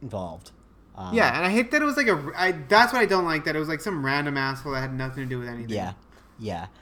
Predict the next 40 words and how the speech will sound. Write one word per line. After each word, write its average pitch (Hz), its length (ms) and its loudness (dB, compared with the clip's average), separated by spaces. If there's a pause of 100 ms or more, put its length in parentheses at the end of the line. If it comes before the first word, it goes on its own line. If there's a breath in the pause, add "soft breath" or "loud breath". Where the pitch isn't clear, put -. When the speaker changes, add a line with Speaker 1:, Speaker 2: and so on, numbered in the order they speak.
(120)
Speaker 1:
I 202 120 10
think 330 260 0
the - 60 -8
concept 175 880 0
of 117 340 0 (300 loud breath)
a 139 100 -2
guy 147 440 4
setting 151 440 0
up 143 120 -2
someone's 135 380 -4
office 123 480 0 (180)
unwittingly 123 640 -2
so 110 160 -10
they 113 100 -4
can 113 220 -6
read 120 180 -4
their 117 140 -4
lips 113 300 -8
and 110 100 -10
read 117 100 -8
transactions 113 520 -8 (240 loud breath)
is 127 120 -4
a 123 80 -2
really 139 220 -2
cool 143 220 0
idea. 107 520 -2 (240 loud breath)
I 143 120 6
would 147 80 0
just 139 320 -4
like 139 260 0
that 135 120 -2
idea 123 260 -2
to 110 100 -10
be 120 100 -6
introduced 113 400 -8
sometime 110 360 -8
before, 107 480 -6
uh, 107 80 -6 (100)
minute 117 280 -6
thirty-nine. 95 460 -10